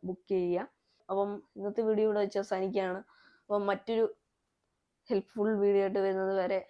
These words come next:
ബൈ ബൈ. അപ്പം എല്ലാവർക്കും ഇത് ഹെൽപ്ഫുൾ ആവും എന്ന്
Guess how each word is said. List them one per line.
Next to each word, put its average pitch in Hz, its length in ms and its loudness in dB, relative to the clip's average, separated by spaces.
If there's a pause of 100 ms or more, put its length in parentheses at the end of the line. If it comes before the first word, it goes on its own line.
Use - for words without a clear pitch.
(220)
ബൈ 180 140 0
ബൈ. 190 180 0 (360)
അപ്പം 208 400 -4 (140)
എല്ലാവർക്കും 202 540 0 (340)
ഇത് 196 260 0 (180)
ഹെൽപ്ഫുൾ 196 380 0
ആവും 196 400 -2 (480)
എന്ന് 202 240 -2